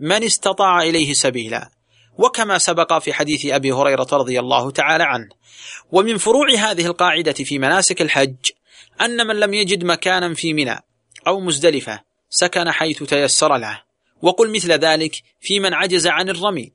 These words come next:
لأي سبب معتبر شرعا فإنه يوكل غيره. ولعل الحج من أكثر أركان الإسلام فروعا تطبيقية لهذه القاعدة العظيمة: "فاتقوا الله ما استطعتم".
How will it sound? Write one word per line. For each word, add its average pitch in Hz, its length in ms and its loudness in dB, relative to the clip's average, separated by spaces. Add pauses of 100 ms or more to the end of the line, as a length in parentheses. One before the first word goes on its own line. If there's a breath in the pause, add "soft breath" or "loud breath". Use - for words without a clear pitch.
لأي 170 380 0
سبب 156 340 2
معتبر 143 580 0
شرعا 110 460 -2 (280)
فإنه 147 500 0
يوكل 165 420 4
غيره. 175 440 0 (400)
ولعل 190 460 2
الحج 175 460 0 (340 soft breath)
من 185 160 0
أكثر 180 500 0
أركان 165 340 0
الإسلام 151 720 0 (180)
فروعا 151 580 2
تطبيقية 147 720 0
لهذه 135 500 0
القاعدة 131 520 0 (100)
العظيمة: 127 580 0 (280)
"فاتقوا 135 480 -4
الله 127 320 -2
ما 123 80 -10
استطعتم". 113 680 -6